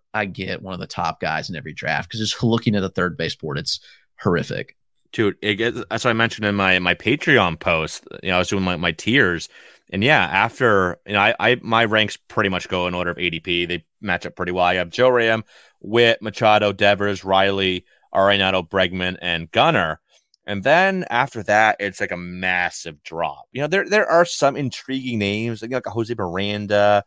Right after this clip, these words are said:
Speaker 2: or maybe Kevri-, okay, that's not as funny as I thought there was, <laughs> actually.
Speaker 1: No.
Speaker 2: Uh, I mean, you know, some people are, are Mondesi people, I, I know, but it's just, there's a lot of question marks. Like, Miranda's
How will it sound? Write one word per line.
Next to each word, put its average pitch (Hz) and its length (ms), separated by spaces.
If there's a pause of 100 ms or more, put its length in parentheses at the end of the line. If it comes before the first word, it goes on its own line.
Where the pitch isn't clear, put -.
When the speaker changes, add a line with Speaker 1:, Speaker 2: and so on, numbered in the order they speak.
(400)
Speaker 2:
or 92 800 (140)
maybe 104 280
Kevri-, 107 360
okay, - 160
that's 87 160
not 95 80
as 92 100
funny 92 160
as 85 60
I 82 60
thought 95 180
there 95 80
was, 98 140
<laughs> - 0
actually. - 440 (160)
Speaker 1:
No. 135 260
Speaker 2:
Uh, 120 300 (140)
I - 60
mean, 156 300
you 156 140
know, 160 100
some 165 200
people 160 200
are, 135 200
are 113 340
Mondesi 107 480
people, 127 500
I, 95 240
I 92 120
know, 110 360 (100)
but 95 400
it's 107 180
just, - 200 (540)
there's 135 320
a 117 100
lot 107 500
of 135 100
question 123 300
marks. 104 240
Like, 98 100
Miranda's 127 440